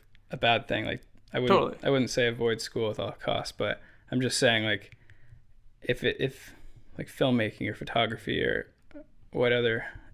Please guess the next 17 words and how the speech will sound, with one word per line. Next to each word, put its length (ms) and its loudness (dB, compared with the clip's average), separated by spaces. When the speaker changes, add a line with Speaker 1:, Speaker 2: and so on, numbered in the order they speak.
Speaker 1:
industry 400 -2
you 80 -4
can 80 -6
think 240 -4
of, 220 -2
like, 120 0
Speaker 2:
Yeah, 140 2
like, 160 0
all, 200 6
all 100 4
just 180 -2
the 60 2
creative 340 0
industries 340 -4
in 60 -4
Speaker 1:
Yeah, 200 8
Speaker 2:
general. 160 -4